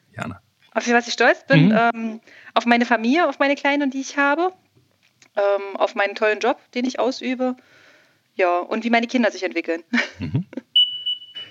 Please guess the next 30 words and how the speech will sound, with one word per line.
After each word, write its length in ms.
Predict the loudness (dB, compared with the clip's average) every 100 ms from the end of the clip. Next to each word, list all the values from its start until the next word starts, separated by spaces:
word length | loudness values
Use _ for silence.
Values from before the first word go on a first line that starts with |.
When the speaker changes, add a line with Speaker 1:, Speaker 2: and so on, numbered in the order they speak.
| _ -14 0
Speaker 1:
Jeder 380 | 4 6 4
hat 160 | 2 4
ja 100 | 4
sowas 380 | 4 2 2 -2
wie 640 | -2 0 2 2 4 2 0 -4 -6 -6 -10 -14 -8
beste 240 | -2 0 0
Freundin, 540 | 2 2 4 4 2
besten 300 | 2 0 0
Freund. 420 | 0 2 4 2 0 -18 -18 -2
Und 240 | -2 2
das 100 | 2
sind 140 | 4
ja 80 | 6
Menschen, 440 | 4 4 4 2 2
die 240 | 2 2 2
an 140 | 2
einem 480 | 2 4 4 2 0 0
eine 120 | 4
Menge 440 | 6 6 6 4
Sachen 260 | 4 2 4
lieben. 560 | 4 4 4 4 2 _ _ _ _ 0
Aber 400 | 2 4 2 -2
gibt's 260 | -2 0 0
auch 220 | -2 0
irgendwas, 540 | 2 4 4 4 2 2
was 420 | 0 2 0 -2 _ _
vielleicht 260 | -4 -2 2
deine 200 | 2 4
beste 260 | 0 -2
Freundin 540 | 0 2 4 6 4